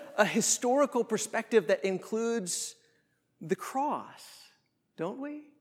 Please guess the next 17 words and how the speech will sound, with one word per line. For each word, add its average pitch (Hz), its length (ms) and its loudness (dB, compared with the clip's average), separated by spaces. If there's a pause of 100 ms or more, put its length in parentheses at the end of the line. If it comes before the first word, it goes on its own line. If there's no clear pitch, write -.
(480)
We, 254 160 2
we 277 120 6
need 311 140 6
a 269 80 6
historical 269 540 4
perspective 233 520 -2
that's 226 200 2
broader 247 640 4
than 220 180 4
just 247 240 0
what's 247 200 2
happened 240 460 8
in 220 80 2
the 214 80 4
last 214 360 2
thirty 208 200 6
minutes, 170 380 2